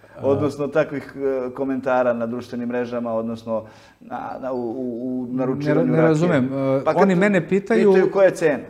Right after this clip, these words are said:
Speaker 1: koja je cena.
Speaker 2: Da, ili samo, samo cena postavljena. To zna-, to je, pošto
Speaker 1: Pa,
Speaker 2: ja sam
Speaker 1: pa nikada i, nikada im nisam odgovorio
Speaker 2: Niko nisi odgovorio, pa
Speaker 1: ta i ta cena. Ja mu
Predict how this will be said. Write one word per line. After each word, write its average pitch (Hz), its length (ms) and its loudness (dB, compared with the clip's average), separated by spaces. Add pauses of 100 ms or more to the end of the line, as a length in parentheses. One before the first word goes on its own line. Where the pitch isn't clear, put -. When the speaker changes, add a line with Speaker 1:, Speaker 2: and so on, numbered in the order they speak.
Speaker 1:
koja 185 180 4
je 160 60 4
cena. 139 360 0
Speaker 2:
Da, 110 200 0
ili 147 120 2
samo, 196 400 2
samo 202 240 0
cena 151 400 -2
postavljena. 113 540 -12
To 165 180 -4
zna-, 165 260 -4
to 185 80 0
je, 160 80 -2 (160)
pošto 160 220 -6
Speaker 1:
Pa, 131 60 6
Speaker 2:
ja 131 80 6
sam 127 140 0
Speaker 1:
pa 147 120 4
nikada 170 460 2
i, 170 160 2
nikada 165 460 0
im 170 120 2
nisam 175 320 -4
odgovorio 165 560 4
Speaker 2:
Niko 156 140 6
nisi 165 240 -2
odgovorio, 180 560 2
pa 180 80 -4
Speaker 1:
ta 175 180 6
i 160 100 2
ta 160 120 2
cena. 127 360 0
Ja 127 120 2
mu 131 140 -2